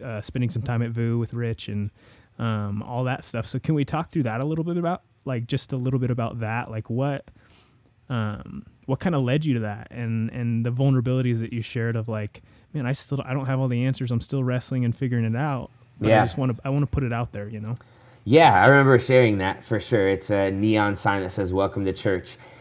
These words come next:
Speaker 2: And I didn't know really how that post was going to be received, but it was just kinda weighing on me. And it was something that I wanted to share with people because I think if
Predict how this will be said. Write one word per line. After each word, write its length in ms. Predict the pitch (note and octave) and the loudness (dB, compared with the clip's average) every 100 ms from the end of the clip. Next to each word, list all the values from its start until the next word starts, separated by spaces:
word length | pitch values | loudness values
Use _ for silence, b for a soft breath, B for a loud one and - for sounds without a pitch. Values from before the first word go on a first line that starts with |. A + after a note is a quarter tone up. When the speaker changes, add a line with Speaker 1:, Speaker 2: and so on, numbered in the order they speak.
| B - | B -2
Speaker 2:
And 240 | A2 G#2 | 0 2
I 140 | F#2+ | 2
didn't 420 | G#2+ F#2+ B2+ C3+ A2+ | 2 6 4 4 0
know 640 | A2+ A2+ A2+ G#2+ G2+ G2+ - _ _ _ - | 2 4 4 4 2 -2 -12 _ _ _ -8
really 400 | G2 B2 B2+ A#2+ | 2 6 8 6
how 220 | B2+ A2 | 2 2
that 260 | A2+ - | 0 -2
post 380 | - A#2 B2 - | -4 0 0 -2
was 160 | A2+ G2 | -4 -2
going 300 | A2 A2 G#2 | -2 -2 -2
to 120 | A2+ | -2
be 220 | G2+ A2+ | 0 2
received, 680 | A2 G2 - A2 C3 D#3+ A2 | 2 0 -4 0 2 2 0
but 120 | A2 | 0
it 80 | A2 | 2
was 200 | A2+ G2+ | 0 0
just 180 | A#2 - | -2 0
kinda 340 | A#2+ A2+ G#2+ | -2 0 0
weighing 360 | G2+ G#2+ A2+ B2 | 2 2 2 2
on 160 | C3 | 0
me. 120 | D#3 E3 | 0 0
And 100 | B2 | 0
it 60 | |
was 120 | G#2 | -2
something 460 | - A#2+ G#2+ A#2 A2 | -2 -2 -2 -2 2
that 340 | A2 G#2+ - B B B B B B - | 4 4 2 B B B B B B 2
I 80 | |
wanted 240 | A#2 D#3+ D3+ | 4 4 4
to 60 | B2+ | 2
share 320 | - C3+ D3 | 2 2 4
with 200 | D#3 - | 4 2
people 280 | D#3 D#3 D#3+ | -6 -2 2
because 340 | B2 B2 A#2 | 2 2 2
I 100 | A#2+ | 2
think 440 | - D3 C#3+ B2+ - _ _ _ _ _ _ _ _ _ - | -2 -2 -2 -4 -12 _ _ _ _ _ _ _ _ _ 0
if 180 | B2 | 2